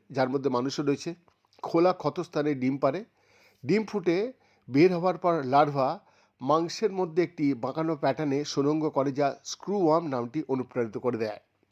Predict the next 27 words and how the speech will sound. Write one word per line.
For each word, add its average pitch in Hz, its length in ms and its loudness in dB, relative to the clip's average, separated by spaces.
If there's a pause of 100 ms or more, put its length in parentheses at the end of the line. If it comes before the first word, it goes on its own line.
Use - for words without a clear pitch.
(680)
দর্শক, 220 400 2 (640)
স্ক্রুওয়ার্ম 220 640 4
একসময় 175 520 0
ক্যালিফোর্নিয়া 165 540 2
এবং 165 180 -2
দক্ষিণ 143 440 0
আমেরিকার 139 480 0
বেশিরভাগ 147 440 -2
অঞ্চলে 135 380 0
স্থানীয় 127 400 0
ছিল। 143 260 -6 (480)
তবে 147 260 4 (600)
ষাট - 380 2 (140)
বছর 190 300 2
আগে 127 220 0
লক্ষ 170 380 -2
লক্ষ 202 400 0
জীবাণুমুক্ত 143 640 2
পুরুষ 135 440 -2
মাছি 131 240 -2
ছেড়ে 131 260 0
দেওয়ার 135 220 0
মাধ্যমে 123 460 -2 (460)
এটি 143 180 0
নির্মূল 127 360 2
করা 117 220 -2
হয়েছিল। 113 360 -8